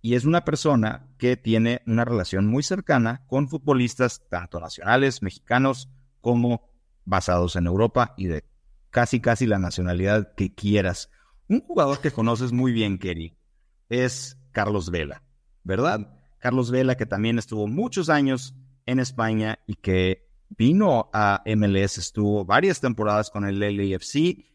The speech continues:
y al finalizar la temporada dos mil veintitrés, la pasada, le dijeron, "Bueno, Carlitos, muchísimas gracias, ya no te podamos seguir pagando esta cantidad de dinero que te estamos pagando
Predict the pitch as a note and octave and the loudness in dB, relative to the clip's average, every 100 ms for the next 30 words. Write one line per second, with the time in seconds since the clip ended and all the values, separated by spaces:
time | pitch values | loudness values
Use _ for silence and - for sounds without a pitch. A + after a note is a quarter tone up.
0 | _ - B2+ C#3 G2+ G#2 - F2+ F2+ F2 | _ -6 -2 -2 -4 -6 -4 -4 -4 -4
1 | A#2+ B2+ D3 C#3 C3+ C3 C3 B2+ B2 B2 | -2 -2 -2 -2 0 0 0 0 0 0
2 | A#2+ A#2+ A#2+ A#2+ A2 - - A2+ A#2 G#2+ | -2 -4 -4 -2 -2 -6 -4 -2 -2 0
3 | G#2 G#2 A2+ A#2 - _ _ _ _ _ | -2 -2 -2 -4 -8 _ _ _ _ _
4 | - C3+ C#3+ C#3+ D3+ D#3 C#3+ C3 C3 C#3 | -8 -4 0 0 2 0 0 0 -2 -2
5 | C3 A#2+ E3 E3+ F3+ F3+ - _ _ - | 0 2 2 2 2 0 -8 _ _ -2
6 | B2 C#3+ C3 A#2 B2 B2+ C3 B2 A2+ A#2+ | 0 0 -2 -2 0 0 -2 -2 -2 -2
7 | - B2 C3 C3 B2+ C3 C#3+ D3+ - D3+ | 0 2 2 2 0 -2 -2 -2 -4 -4
8 | C3+ C3 A2+ A#2+ B2 A2 G#2+ B2 C3 - | -2 -2 0 2 2 0 0 0 -2 -4
9 | - - A#2+ B2 G#2 A2+ D3 E3+ F#3 - | -10 -4 -2 -2 -2 0 2 2 0 -4